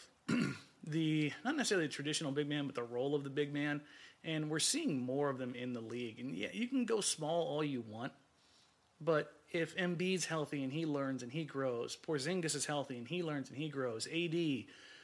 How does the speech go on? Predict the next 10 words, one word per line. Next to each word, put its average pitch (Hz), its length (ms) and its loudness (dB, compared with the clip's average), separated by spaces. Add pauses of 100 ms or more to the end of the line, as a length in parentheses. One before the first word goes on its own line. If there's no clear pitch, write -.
(200)
uh, 127 300 0 (100)
Cat, 175 400 0 (160)
and 147 140 0
then 147 180 0
you 147 80 2
got 156 120 0
this 135 120 -4
draft 147 320 -2
class 135 320 -4
with 131 180 -2